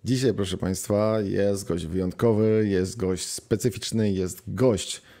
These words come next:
jest gość, który może czytać książki kucharskie kobietom do dobranoc, proszę państwa, taki radiowy głos. Proszę państwa, jest to człowiek wyjątkowy, jest to człowiek ze strefy keto, żeby wam nie było, y, łatwo odgadnąć od razu, choć i tak macie w opisie, jak go czytaliście, to wiecie.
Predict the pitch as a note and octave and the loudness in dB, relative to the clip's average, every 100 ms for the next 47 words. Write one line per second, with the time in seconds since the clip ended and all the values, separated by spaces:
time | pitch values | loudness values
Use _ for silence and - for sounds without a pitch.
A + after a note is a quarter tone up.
0 | _ - G2+ G2 G2 C#3+ B2 - A2 G#2 | _ -6 -6 -6 0 0 0 -2 0 2
1 | G#2 G#2 G2+ G2+ G2+ G2 F#2+ - A#2 - | 2 0 -2 0 0 0 -6 -2 -2 -2
2 | F#2 - G2 - - G2 G2+ F#2+ F#2 F#2 | -8 -4 -4 -4 -6 -2 -2 -2 -4 -2
3 | G2 F#2+ G#2 F#2 - - - F2 - F2 | -2 0 0 0 -4 -10 -6 -6 -4 -4
4 | - - F#2 F#2 F#2 F#2 F2+ F2+ - - | -4 -4 -6 -4 -4 -4 -4 -6 -8 -14
5 | - - - - - - - A#2+ C#3 C#3 | -20 -20 -20 -20 -20 -16 -4 -2 0 0
6 | - A#2 G2 G2 C#3+ C#3 - B2+ A#2+ A2+ | 2 2 2 4 2 2 2 4 4 2
7 | C3 G#2+ A2+ A2 - G#2+ G2 G#2 A2 C3 | 0 0 0 0 0 -2 0 0 0 -2
8 | A#2+ G#2+ G#2 - G2 G#2+ - G#2+ - F#2 | -2 -4 -4 -6 -6 -6 0 0 2 0
9 | F#2 F#2 G2 G2 F#2+ G2 G2 F#2 G2 F#2+ | 0 0 0 0 0 0 0 -2 0 0
10 | F#2 F#2+ F#2+ F#2 - F#2 F2+ G2 - - | 2 2 0 -2 -4 -2 0 0 0 -4
11 | F#2+ G2+ G2 F#2+ E2+ G2 G2+ - F3 - | -4 -2 -2 -2 -2 -2 -2 -2 -2 -2
12 | E3 - D3 D#3 D3 C#3+ G3 - G2 G2 | -6 -6 -6 -4 -4 -4 -4 -2 -4 -4
13 | G#2 G#2 F#2 G#2+ A#2 A2+ G#2+ C#3+ A#2+ F#2+ | -6 -4 -4 -2 -4 -4 0 0 0 -4